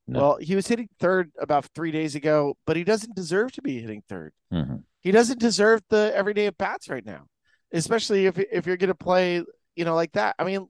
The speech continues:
Speaker 2: losing outs, I get it. Everybody's gone, has done that at some point. Um, you know, sometimes you'll look at the scoreboard, the scoreboard has the outs wrong, and you're like, "Wait, is it one out or two outs?" And then you start running in. So,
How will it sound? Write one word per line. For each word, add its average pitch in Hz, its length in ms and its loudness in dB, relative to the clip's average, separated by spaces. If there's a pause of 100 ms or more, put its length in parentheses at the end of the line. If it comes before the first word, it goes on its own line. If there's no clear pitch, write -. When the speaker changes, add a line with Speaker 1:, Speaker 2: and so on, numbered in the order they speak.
Speaker 2:
losing 233 400 -2
outs, 196 300 2
I 185 140 -4
get 185 260 0
it. 196 220 0
Everybody's 180 560 -2
gone, 160 420 -2
has 147 280 -6
done 143 220 -2
that 147 100 -4
at - 160 -14
some 127 200 -10
point. - 300 -20 (600)
Um, 98 360 -12 (160)
you 151 100 -2
know, 143 120 2
sometimes 151 380 -2
you'll 147 140 0
look 151 160 0
at - 120 -8
the 135 240 0
scoreboard, 165 680 2
the 127 80 -10
scoreboard 131 420 -4
has 117 280 -6
the 110 120 -6
outs 131 240 0
wrong, 131 220 2
and 117 100 -10
you're 101 80 -10
like, 95 140 -12
"Wait, 113 180 -10 (580)
is - 60 -12
it 104 80 -8
one 143 180 -2
out 175 200 2
or 131 80 -2
two 151 240 -4
outs?" - 460 -2 (120)
And 127 80 -14
then 143 160 -6
you 135 60 -10
start 127 240 -4
running 131 300 -4
in. 127 180 -8
So, 131 180 -6